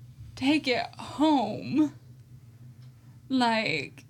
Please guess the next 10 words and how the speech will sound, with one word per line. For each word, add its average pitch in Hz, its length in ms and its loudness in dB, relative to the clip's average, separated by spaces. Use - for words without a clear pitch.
he's 285 280 2
trying 330 320 2
to 359 80 -4
find 240 480 0
something 240 500 -2
in 247 280 0
between 233 800 -4
where 269 120 0
he 247 220 2
can 233 500 -2